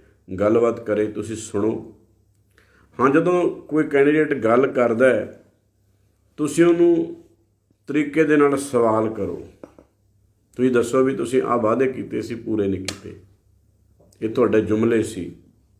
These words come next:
ਤੁਸੀਂ ਉਹਨੂੰ ਦੱਸ ਸਕਦੇ ਹੋ। ਜਦੋਂ ਤੁਸੀਂ ਗਾਲੀ ਗਲੋਚ ਕਰਦੇ ਹੋ,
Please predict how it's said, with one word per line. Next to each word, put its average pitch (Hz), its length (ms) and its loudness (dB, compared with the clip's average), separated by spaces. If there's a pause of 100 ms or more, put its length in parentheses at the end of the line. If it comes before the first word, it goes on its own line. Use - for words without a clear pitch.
(380)
ਤੁਸੀਂ 143 220 -4
ਉਹਨੂੰ 151 160 0
ਦੱਸ 117 220 -2
ਸਕਦੇ 85 300 -10
ਹੋ। - 60 -18 (920)
ਜਦੋਂ 123 120 0
ਤੁਸੀਂ 156 340 2
ਗਾਲੀ 120 300 6
ਗਲੋਚ 147 360 2
ਕਰਦੇ 131 340 -4
ਹੋ, 131 320 -6